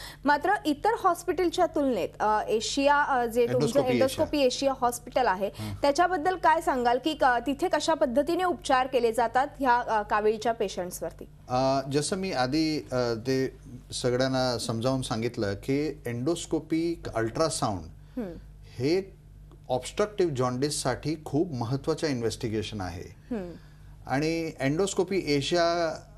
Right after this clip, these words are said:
Speaker 2: जे आमचा टर्शरी इन्स्टिट्यूट आहे
Speaker 1: हम्म.
Speaker 2: मुंबईला, सायनला,
Speaker 1: हम्म.
Speaker 2: त्याच्यात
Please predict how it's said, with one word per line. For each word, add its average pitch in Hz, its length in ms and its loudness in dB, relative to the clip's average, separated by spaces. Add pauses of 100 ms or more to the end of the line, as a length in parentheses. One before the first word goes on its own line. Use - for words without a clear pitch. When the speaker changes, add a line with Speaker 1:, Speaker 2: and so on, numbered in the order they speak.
(400)
Speaker 2:
जे 147 260 2
आमचा 131 380 0
टर्शरी 143 360 2
इन्स्टिट्यूट 135 460 -2
आहे 117 360 2
Speaker 1:
हम्म. 104 120 0
Speaker 2:
मुंबईला, 110 380 0
सायनला, 101 600 -4
Speaker 1:
हम्म. 202 120 -8 (540)
Speaker 2:
त्याच्यात 220 440 2